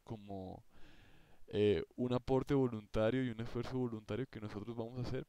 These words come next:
para mejorar nuestro proceso. Entonces, comenzando por ahí, vamos bien. Eh,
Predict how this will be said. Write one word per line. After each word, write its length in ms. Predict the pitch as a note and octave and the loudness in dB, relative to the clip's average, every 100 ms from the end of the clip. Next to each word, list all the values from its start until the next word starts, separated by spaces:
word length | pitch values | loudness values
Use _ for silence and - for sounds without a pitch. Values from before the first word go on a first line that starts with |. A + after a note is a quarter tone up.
| - | 2
para 240 | A#2 A#2 | 4 4
mejorar 420 | A2+ - G#2+ G2+ | -2 -4 -2 0
nuestro 320 | A2 A2+ A2+ | -4 -6 -6
proceso. 500 | A2+ F#2+ - - - - - - | -6 -8 -8 -10 -12 -16 -20 -20
Entonces, 460 | - - G2+ G#2 | -14 -12 -12 -12
comenzando 420 | - G#2+ G#2 B2 C#3 | -12 -8 -6 -6 -6
por 180 | - | 0
ahí, 100 | A#2 | 2
vamos 260 | B2 A2+ G#2+ | 2 -2 -4
bien. 180 | A#2+ D#3 G3+ - - - - - - - - - - - - | -4 -6 -10 -20 -20 -20 -20 -20 -20 -20 -20 -20 -20 -20 -8
Eh, 380 | - A#2 A#2 A2 | 2 4 6 2